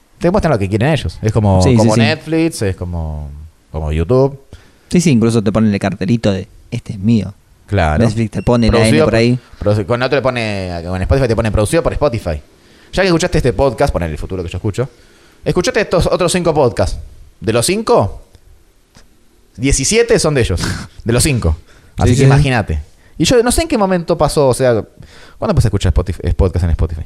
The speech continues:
Speaker 1: Dos mil diecinueve, ponele. A mí, por ahí, ¿no?
Speaker 2: Ujú.
Speaker 1: Dos mil veintiuno. En dos mil veinte no había tantos. Ahora en dos mil veintiuno son, está lleno. Está lleno, no sé, o, o vieron que es el laburo o es por acá.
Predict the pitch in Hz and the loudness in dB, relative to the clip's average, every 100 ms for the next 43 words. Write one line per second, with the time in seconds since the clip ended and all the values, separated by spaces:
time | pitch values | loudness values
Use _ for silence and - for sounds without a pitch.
0 | - - - 90 135 123 156 147 104 90 | -14 -18 -4 0 2 0 2 2 0 -2
1 | 80 - _ _ _ _ _ _ _ _ | -4 -12 _ _ _ _ _ _ _ _
2 | _ - 87 - 92 113 98 87 185 - | _ -12 -10 -2 0 2 0 -2 -6 -8
3 | - 135 175 - _ _ _ _ _ _ | -4 0 0 -2 _ _ _ _ _ _
4 | - 113 139 135 120 147 107 107 170 214 | -2 0 2 2 2 2 2 2 2 2
5 | 233 196 180 123 101 82 101 135 147 123 | 2 2 2 2 2 2 2 2 2 2
6 | 165 170 131 151 208 156 - 143 139 - | 4 2 2 2 0 -2 -4 -6 -6 -10
7 | _ _ - - - 110 71 - _ _ | _ _ -2 0 2 0 -4 -10 _ _
8 | _ _ _ _ - - 117 - 156 160 | _ _ _ _ -12 -2 0 0 0 0
9 | 110 120 156 90 98 76 104 135 147 127 | 0 2 2 2 0 0 0 2 0 -2
10 | 123 113 110 156 196 196 156 127 - 104 | -2 0 2 4 4 4 4 4 2 0
11 | 147 190 226 | 2 2 2